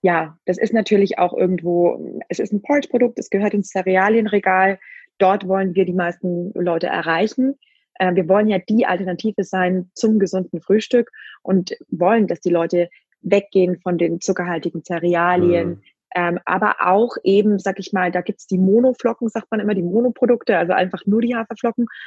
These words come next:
Speaker 1: und dann halt auch erkennen, "Ah, okay, ich probier mal Free Bears. Ist vielleicht ein bisschen hochpreisiger, aber ich zahle da ja die Qualität.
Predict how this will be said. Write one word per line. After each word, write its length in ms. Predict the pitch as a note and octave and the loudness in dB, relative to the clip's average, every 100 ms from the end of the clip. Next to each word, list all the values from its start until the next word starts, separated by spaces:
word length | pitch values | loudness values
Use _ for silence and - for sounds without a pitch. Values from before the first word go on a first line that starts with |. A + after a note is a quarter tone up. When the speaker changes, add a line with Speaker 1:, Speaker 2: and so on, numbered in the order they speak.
| - - | -18 -4
Speaker 1:
und 160 | F#3 | 0
dann 160 | G3 G#3 | 2 2
halt 120 | G3 | 0
auch 120 | - | 0
erkennen, 340 | F#3+ F#3 G3 G3+ | -2 -2 -2 -4
"Ah, 260 | G3 A#3+ - | -6 -8 -6
okay, 240 | G#3 B3 | -4 0
ich 100 | G3+ - | 0 -2
probier 220 | F3 A3+ | -2 0
mal 160 | G3 | 0
Free 180 | F#3 F3 | 0 -2
Bears. 300 | D#3+ E3+ A#3 - - - _ - | 0 0 0 -6 -20 -20 _ -2
Ist 160 | C#4+ | 0
vielleicht 240 | - B3+ A#3+ | 2 0 2
ein 60 | |
bisschen 180 | G#3+ G3+ | 0 0
hochpreisiger, 840 | G#3 A#3 - A#3 B3 C4 C4 D4 - - | 0 0 0 0 0 0 0 0 -2 -2
aber 240 | F#3 F#3 - | 2 2 0
ich 140 | F#3 | -8
zahle 280 | - G3+ G#3+ | -6 -4 -2
da 120 | G3 | 0
ja 120 | F#3+ | 0
die 100 | F#3 | 0
Qualität. 680 | F#3 F#3+ F#3 - G#3 F3+ - | 0 0 -2 -2 2 2 2